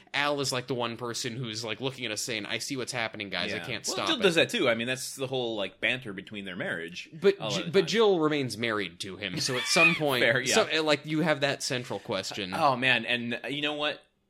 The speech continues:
Speaker 2: Y-, let's just go in the deep dive, 'cause I,
Speaker 1: Let's just
Speaker 2: I
Speaker 1: go,
Speaker 2: do
Speaker 1: yeah.
Speaker 2: have some notes about Jill and Tim's, uh, relationship in this episode.
Speaker 1: Oh, man, well, let's, let's go for it then. I
Speaker 2: Okay.
Speaker 1: can't wait for those.
Speaker 2: Uh, we are going to take a frosty dive into the cold open.
Speaker 1: The polar bear plunge.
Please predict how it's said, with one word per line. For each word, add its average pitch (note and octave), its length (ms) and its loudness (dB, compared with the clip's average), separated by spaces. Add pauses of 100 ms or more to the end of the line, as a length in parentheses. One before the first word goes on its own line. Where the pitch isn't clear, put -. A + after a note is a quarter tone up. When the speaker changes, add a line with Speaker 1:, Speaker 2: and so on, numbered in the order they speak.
(200)
Speaker 2:
Y-, D3+ 120 -4
let's B3+ 180 -4
just A3+ 140 -4
go G#3 120 6
in E3+ 60 4
the C3 60 2
deep A#2 220 0
dive, F#2+ 180 2
'cause B2+ 140 -2
I, C#3 60 4
Speaker 1:
Let's C#3 120 6
just D#3 120 4
Speaker 2:
I - 20 6
Speaker 1:
go, F3 100 0
Speaker 2:
do A#3+ 120 0
Speaker 1:
yeah. G3 100 2
Speaker 2:
have E3 180 2
some C#3+ 200 -4
notes C3 320 0
about A2 400 0
Jill G#2+ 240 -6
and G2+ 100 -10
Tim's, F#2+ 400 -8
uh, F2+ 440 -2
relationship G2+ 680 -6 (400)
in A2+ 140 0
this F#2+ 180 -6
episode. C3+ 260 -4
Speaker 1:
Oh, D3 140 0
man, A2+ 340 -2
well, A2+ 260 -2 (360)
let's, G#2+ 340 -4
let's A2+ 220 -6
go A2 200 0
for G#2 160 -4
it F#2+ 80 -6
then. E2 120 -6
I - 60 2
Speaker 2:
Okay. C3+ 140 -2
Speaker 1:
can't - 100 -2
wait F#2+ 180 -2
for G2+ 100 -8
those. F2+ 420 -2
Speaker 2:
Uh, A2 480 0
we C3+ 200 -4
are A2+ 160 0
going A2+ 220 -4
to G2+ 40 -10
take G#2+ 300 -4
a F#2 240 -6
frosty C3+ 440 -4
dive F2 540 -2 (140)
into C#3 460 -2
the G2 100 -6
cold D#3 280 0
open. D#2+ 460 -6
Speaker 1:
The G2+ 240 -6
polar G3 340 2
bear F#3 220 0
plunge. A#2+ 960 -2